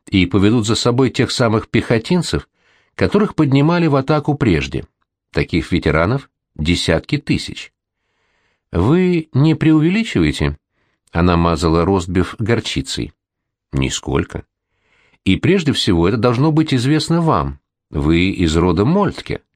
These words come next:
Один фон Мольтке служил Бисмарку и строил прусскую Германию. Другой фон Мольтке —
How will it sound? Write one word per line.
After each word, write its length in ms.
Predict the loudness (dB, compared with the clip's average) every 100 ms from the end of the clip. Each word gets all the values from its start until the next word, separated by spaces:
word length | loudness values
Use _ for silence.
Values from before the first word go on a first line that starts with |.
| _ _ _ _ _ _ -4
Один 460 | -2 0 0 -2
фон 280 | -2 0 2
Мольтке 480 | 2 2 -2 -4 -6
служил 360 | -2 0 0 0
Бисмарку 640 | 0 0 0 -2 -2 -4
и 180 | -2 -4
строил 460 | 0 0 2 0 _
прусскую 500 | 0 0 0 -2 -2
Германию. 580 | 0 0 0 -2 -6 -10 _ _ _ _ _ _ -2
Другой 540 | 0 2 2 2 2
фон 240 | 2 2
Мольтке — 520 | 2 2 0 -2 -4